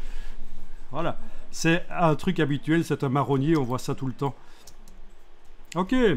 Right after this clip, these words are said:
alors on va dé-, déterminer la dimension de la brush. Donc, que vous soyez sur un Mac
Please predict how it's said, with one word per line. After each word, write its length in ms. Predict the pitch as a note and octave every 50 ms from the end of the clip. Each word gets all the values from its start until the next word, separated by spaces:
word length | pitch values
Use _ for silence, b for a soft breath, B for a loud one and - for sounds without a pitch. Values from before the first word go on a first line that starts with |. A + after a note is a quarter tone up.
| - - - -
alors 220 | E3 G3+ G#3+ G3+
on 60 | G3 F#3+
va 140 | F#3+ G3
dé-, 460 | F3+ E3+ F3+ F3 F3 E3+ E3+ E3 D#3+ D3+
déterminer 580 | C#3+ F3+ F3+ F#3+ E3+ D#3+ F3 F3 F3 F#3 F3
la 140 | E3 D#3 C#3+
dimension 480 | C3 D#3+ E3+ E3 D#3 C#3 - - D3+ C#3+
de 40 |
la 100 | C3+ C#3
brush. 520 | C3+ D3 G3 A3+ G#3 - - - - - - - - - - - - - - - - - - - - - - - - _ - - - - - - - A#2
Donc, 420 | C#3 E3 E3 D#3+ C#3 - - - - - - - -
que 80 | A3
vous 220 | B3 B3+ G#3+ B3+ A#3
soyez 480 | - - G#3 G3 F#3 F3 G3+ G#3+ A3
sur 340 | G3+ - - - F3+ D#3 C3+
un 160 | D#3 D#3 D#3+
Mac 540 | D#3 D#3 D#3+ F3 F#3+ G#3 G#3 G#3 - - -